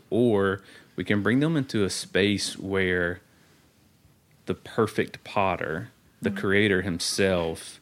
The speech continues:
Speaker 1: can, can mend it, can, can heal it. Um, and so what we wanna do is,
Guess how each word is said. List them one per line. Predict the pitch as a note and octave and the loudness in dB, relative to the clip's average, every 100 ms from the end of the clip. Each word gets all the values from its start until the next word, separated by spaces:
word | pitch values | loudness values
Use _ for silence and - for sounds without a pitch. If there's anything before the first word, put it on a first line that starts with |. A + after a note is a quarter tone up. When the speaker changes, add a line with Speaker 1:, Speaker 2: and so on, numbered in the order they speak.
| _ - _ _ | _ -20 _ _
Speaker 1:
can, | - F#2 F2 - | -4 -2 -4 -6
can | - F2+ F2 | -4 -2 -2
mend | E2+ - | -6 -8
it, | - - - _ - | -8 -12 -20 _ -18
can, | - F2 F2 - | -6 -4 -4 -6
can | - | -6
heal | - - D#2 - | -6 -10 -8 -6
it. | - - - - - - - - | -8 -12 -16 -20 -20 -20 -20 -14
Um, | F#2 F2+ F2+ F#2 | -10 -8 -8 -8
and | F#2+ | -8
so | F#2+ G2+ F2 | -4 -2 0
what | F#2 G2+ F2+ | 0 0 4
we | C3+ | 4
wanna | D#3+ B2 | 6 4
do | A2 G#2 | 4 0
is, | - | -2